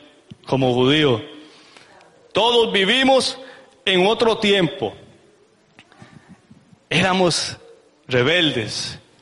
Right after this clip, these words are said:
éramos desobedientes, éramos, estábamos muertos. Pero Pablo nos dice,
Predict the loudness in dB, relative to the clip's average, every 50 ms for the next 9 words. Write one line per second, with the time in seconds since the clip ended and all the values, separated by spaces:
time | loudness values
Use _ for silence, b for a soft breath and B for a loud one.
0 | _ -4 -2 0 0 0 2 2 2 0 0 -2 -6 -8 -12 -18 -20 -20 _ _
1 | _ _ -2 -2 0 2 2 2 2 2 2 2 2 2 2 0 0 -2 -6 -10
2 | -12 -12 -14 -18 -12 _ -4 -2 0 2 2 2 2 2 0 0 -2 -4 -6 -4
3 | 0 0 2 2 2 2 0 2 2 2 2 2 0 -2 -4 -8 -8 -10 B B
4 | B B B -4 -2 -2 0 0 2 2 2 4 4 2 2 2 0 0 0 -2
5 | -2 -2 -2 -2 -4 -4 -6